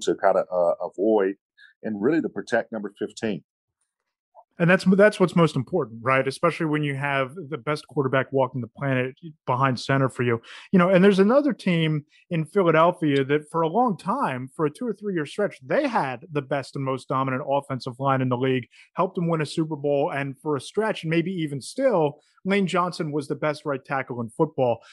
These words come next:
Speaker 2: You know, when you look at Lane Johnson and his career arc, where do you see him right now? And how much better do you think he's going to be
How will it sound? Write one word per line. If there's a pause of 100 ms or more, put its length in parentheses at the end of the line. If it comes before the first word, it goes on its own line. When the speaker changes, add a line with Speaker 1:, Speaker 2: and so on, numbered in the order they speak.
(140)
Speaker 2:
You
know,
when
you
look
at
Lane
Johnson
and
his
career
arc,
where
do
you
see
him
right
now?
And
how
much
better
do
you
think
he's
going
to
be